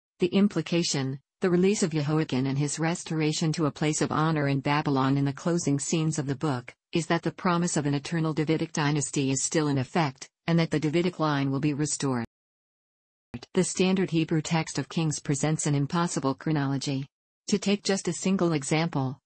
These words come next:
Omri's accession to the throne of Israel in the thirty-first year of Asa of Judah,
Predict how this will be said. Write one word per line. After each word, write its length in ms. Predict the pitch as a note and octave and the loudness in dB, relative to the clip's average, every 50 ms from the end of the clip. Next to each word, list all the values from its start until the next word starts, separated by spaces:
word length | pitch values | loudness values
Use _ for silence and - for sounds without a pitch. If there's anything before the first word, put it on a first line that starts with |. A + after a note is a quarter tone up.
| _ _ - | _ _ 0
Omri's 400 | F3 F3+ G3 G3+ F#3+ F#3 - E3 | 2 4 4 4 4 4 2 -2
accession 500 | D#3 - - E3 D3+ D3 - - D3 C#3 | -4 -2 0 0 0 2 2 0 0 0
to 100 | - E3+ | 0 -2
the 100 | - D3 | -2 -2
throne 340 | - - - D#3+ D3+ D3+ C#3+ | -2 -2 0 0 2 2 0
of 120 | C3+ - - | -2 -2 -2
Israel 440 | F3 F3 - - D3+ C#3+ C3+ B2+ C3 | -2 -2 0 0 -2 0 0 0 0
in 100 | C3 C#3 | 0 0
the 80 | C#3 | 0
thirty-first 680 | C3+ C#3 - E3 E3+ F3 F3+ F3 - D#3+ D3+ D3+ - - | 0 0 0 0 2 2 0 0 0 0 0 0 -2 -2
year 160 | D#3 E3 E3+ D#3 | 0 2 2 2
of 200 | D3+ D3+ - - | 2 0 0 0
Asa 360 | D3 C#3+ C#3+ - C#3+ B2+ B2+ | 0 0 0 0 0 -2 -2
of 80 | C3 - | -4 -2
Judah, 440 | - D3+ C#3+ C3 C3 B2+ A#2+ C3 | 0 0 2 2 2 0 -2 -4